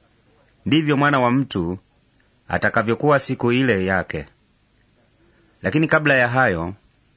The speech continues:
itambidi ateseke sana na kukataliwa na kizazi hiki. Kama ilivyokuwa nyakati za Noa, ndivyo itakavyokuwa katika siku za Mwana wa Mtu.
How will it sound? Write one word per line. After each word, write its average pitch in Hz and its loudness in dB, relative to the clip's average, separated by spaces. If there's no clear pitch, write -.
itambidi 156 0
ateseke 151 -2
sana 98 0
na 98 -2
kukataliwa 120 0
na 120 0
kizazi 104 -2
hiki. 85 -8
Kama 143 2
ilivyokuwa 101 0
nyakati 107 -2
za 95 -2
Noa, 113 0
ndivyo 143 0
itakavyokuwa 123 0
katika 123 -2
siku 123 -6
za 113 0
Mwana 113 0
wa 85 -2
Mtu. 82 -6